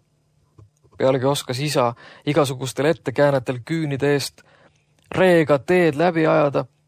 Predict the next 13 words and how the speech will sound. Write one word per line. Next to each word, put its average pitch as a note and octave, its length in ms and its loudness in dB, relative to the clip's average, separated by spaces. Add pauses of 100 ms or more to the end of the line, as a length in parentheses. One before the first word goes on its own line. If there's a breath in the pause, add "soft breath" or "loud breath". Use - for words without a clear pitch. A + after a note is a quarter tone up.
(140)
nii D3+ 80 -2
et D3+ 160 -2
võis D#3 160 0
ilma D#3+ 260 -2
lumele D#3 380 0
jälgi D#3+ 340 -2
tegemata D#3 600 -2
reelt E3 480 -4
küüni E3+ 400 -8
ja C#3 80 -6
küünist D#3+ 500 -8
reele E3+ 340 0
pääseda C#3 500 -2